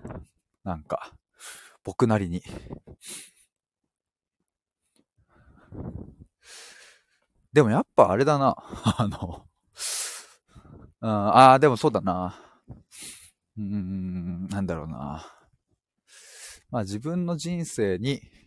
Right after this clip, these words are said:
誇りを持てているとか、自分の人生、自分に、自分に対して深い信頼感があるとか、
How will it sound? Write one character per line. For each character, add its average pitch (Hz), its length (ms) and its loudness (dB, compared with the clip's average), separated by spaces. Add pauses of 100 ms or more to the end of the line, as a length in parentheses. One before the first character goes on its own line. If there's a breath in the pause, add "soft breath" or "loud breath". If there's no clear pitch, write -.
(1040 soft breath)
誇 120 240 0
り 120 80 4
を 117 80 4
持 120 140 0
て 104 100 -2
て 90 120 -6
い 82 100 -4
る 92 240 -4
と 87 80 -8
か、 - 260 -4 (200)
自 107 140 -10
分 147 300 -6
の 151 120 -4
人 151 260 -4
生、 107 360 0 (360)
自 101 160 -12
分 147 320 -6
に、 160 180 -4 (800 soft breath)
自 110 80 -8
分 135 180 -2
に 151 120 -4
対 190 240 6
し - 100 -8
て 180 240 6 (1040)
深 - 240 2
い 95 80 0
信 101 260 -4
頼 110 200 6
感 85 200 -6
が 80 140 0
あ 98 80 4
る 87 80 -4
と - 100 -20
か、 - 440 -4